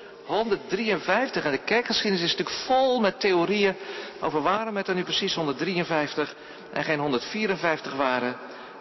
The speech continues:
Maar, ehm, en wat dat getal dan symbolisch zou betekenen, ehm, maar ik denk, gemeente, het betekent gewoon overvloedig veel.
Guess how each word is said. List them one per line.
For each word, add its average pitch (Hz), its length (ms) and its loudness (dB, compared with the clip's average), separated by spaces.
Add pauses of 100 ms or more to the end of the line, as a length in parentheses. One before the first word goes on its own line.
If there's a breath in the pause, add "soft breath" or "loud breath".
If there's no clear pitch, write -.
(180)
Maar, 147 340 2 (300)
ehm, 120 320 2 (120)
en 135 120 -2
wat 160 120 0
dat 165 140 0
getal 196 360 2
dan 185 120 0
symbolisch 160 460 0
zou 135 140 0
betekenen, 147 520 -2 (440 loud breath)
ehm, 113 320 2 (360)
maar 143 320 0
ik - 100 -6
denk, 151 200 0
gemeente, 135 340 -2
het 131 100 -4
betekent 131 260 -2
gewoon 120 320 2 (400 loud breath)
overvloedig 208 920 2
veel. 220 320 2